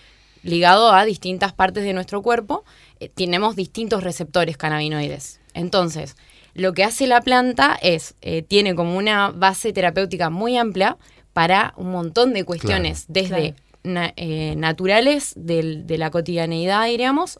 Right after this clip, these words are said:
Speaker 1: o ligadas, por ejemplo, a la analgesia para el dolor, eh, o, eh, no sé, para las convulsiones justamente,
Speaker 2: Ujú.
Speaker 1: tiene como una acción muy rápida, eh, de calmarlas.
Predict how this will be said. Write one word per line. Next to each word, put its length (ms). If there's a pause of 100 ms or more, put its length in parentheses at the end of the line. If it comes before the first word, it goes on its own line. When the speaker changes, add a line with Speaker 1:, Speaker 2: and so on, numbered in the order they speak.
Speaker 1:
o 320 (320)
ligadas, 480
por 100
ejemplo, 520
a 120
la 100
analgesia 880 (260)
para 180
el 100
dolor, 560 (380)
eh, 280
o, 520
eh, 680
no 160
sé, 180
para 220
las 160
convulsiones 600
justamente, 840
Speaker 2:
Ujú. 100
Speaker 1:
tiene 200
como 160
una 140
acción 400
muy 420 (220)
rápida, 680
eh, 220
de 140
calmarlas. 800